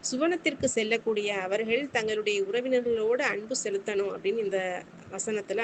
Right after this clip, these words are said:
அல்லாஹ் வற்புறுத்தி கூறுறான். அண்ணன், தம்பி, அக்கா, தங்க, மாமியார், மாமனார், சித்தி, சித்தப்பா போன்ற நெருங்கிய உறவினர்களோட நம்ம உறவை பேண வேண்டும் அப்படின்னும், அவங்கள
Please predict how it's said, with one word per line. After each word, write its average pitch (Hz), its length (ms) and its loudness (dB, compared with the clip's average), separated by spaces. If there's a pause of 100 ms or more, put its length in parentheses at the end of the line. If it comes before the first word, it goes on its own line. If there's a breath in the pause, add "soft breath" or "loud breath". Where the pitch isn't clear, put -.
அல்லாஹ் 226 240 -2 (200)
வற்புறுத்தி 254 640 -2
கூறுறான். 175 380 -2 (600 loud breath)
அண்ணன், 220 380 2
தம்பி, 214 400 2
அக்கா, 214 400 -2
தங்க, 208 540 -2 (100)
மாமியார், 208 580 -4
மாமனார், 208 600 -4
சித்தி, 226 440 -6
சித்தப்பா 220 580 -2
போன்ற 196 260 -2
நெருங்கிய 240 520 0
உறவினர்களோட 202 760 0
நம்ம 226 220 -4
உறவை 214 500 0
பேண 214 300 -2
வேண்டும் 196 460 -2 (200)
அப்படின்னும், 185 520 -4 (400 loud breath)
அவங்கள 226 360 4